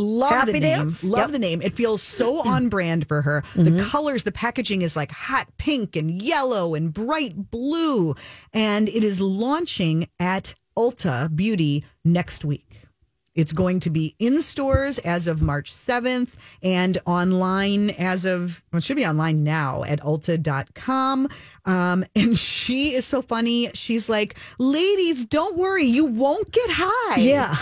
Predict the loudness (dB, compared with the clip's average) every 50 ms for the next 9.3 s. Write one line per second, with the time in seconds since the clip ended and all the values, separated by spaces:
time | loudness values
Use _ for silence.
0 | 0 0 2 2 2 0 0 0 2 2 4 4 2 2 0 2 2 4 4 2
1 | 2 4 2 2 2 2 0 -2 -2 -2 2 0 0 0 0 -2 0 0 0 0
2 | 0 -2 0 0 0 -2 -4 -6 -6 -4 0 0 2 0 0 0 0 -2 -2 0
3 | -2 0 0 0 -2 -2 -4 -6 -10 -14 -20 -20 -20 -20 -8 -2 0 0 2 2
4 | 2 2 2 0 0 -2 -6 -6 -2 0 0 0 0 0 0 -2 -2 -2 -2 -2
5 | 0 0 0 0 0 -2 -2 -2 -4 -2 -2 -2 -2 -2 -2 -4 -4 -6 -4 -2
6 | -2 -2 0 0 0 0 0 -2 -4 -4 -4 -2 -2 -2 -2 -2 -2 -2 -2 0
7 | 0 0 0 2 4 4 4 2 2 0 2 2 2 0 0 0 0 2 2 2
8 | 2 2 2 0 0 0 0 0 0 2 2 2 2 2 0 0 0 2 2 4
9 | 4 2 0 -2 -4